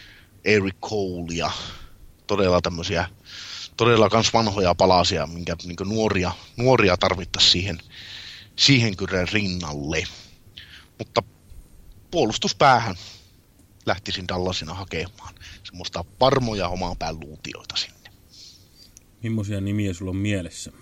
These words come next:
Speaker 1: Vois kans olla tuota, niin kuin esimerkiksi just Los Angelesista oli puhetta,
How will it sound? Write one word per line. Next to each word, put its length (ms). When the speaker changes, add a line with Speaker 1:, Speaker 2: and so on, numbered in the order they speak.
Speaker 1:
Vois 220
kans 280
olla 220
tuota, 320
niin 100
kuin 120
esimerkiksi 720
just 200
Los 220
Angelesista 640
oli 120
puhetta, 540